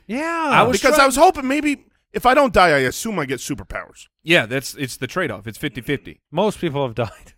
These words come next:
Speaker 1: <laughs>
Speaker 3: Mo-, right, but I'm, I'm thinking I've got a lot of L Bs, so maybe I could take it.
Speaker 1: Maybe
Speaker 2: Like,
Speaker 1: you could do the superpower. Mike, you
Speaker 2: uh,
Speaker 1: got anything?
Speaker 2: r-, the, just,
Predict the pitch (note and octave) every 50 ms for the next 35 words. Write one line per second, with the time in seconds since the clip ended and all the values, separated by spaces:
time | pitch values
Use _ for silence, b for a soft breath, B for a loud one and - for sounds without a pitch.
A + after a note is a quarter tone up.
0 | _ _ _ _ _ - - D3 F#3 G3+ G3+ - F#3 E3+ D#3+ D#3+ B2 G2+ - -
1 | C#3+ D3+ D#3 D#3+ D#3+ D#3+ - - D#3+ D#3 D#3 C#3 D#3+ D#3+ C#3 D3 C#3 C#3+ B2 C#3
2 | C3+ B2+ C#3+ C#3 B2+ C3 B2+ B2+ B2+ B2 B2+ B2 B2 A#2+ A2+ D3 D#3 D3 C#3 C3+
3 | - - - - - C3 B2 B2+ B2+ A#2+ B2 A#2+ A2 A#2 G#2 - G2 G2+ F#2 -
4 | - - _ - D3+ D3+ D3 D3 C3 C3 A#2+ B2+ B2+ A#2+ - - C3+ A#2+ A2+ A2+
5 | C3 B2+ B2+ B2 C3+ D3+ D#3 D#3+ D#3 F3 F3+ F#3+ F3+ F3+ F#3 F#3 F#3+ G3 F3+ -
6 | E3 D#3 E3+ E3+ D#3 - - D#3+ D3+ - -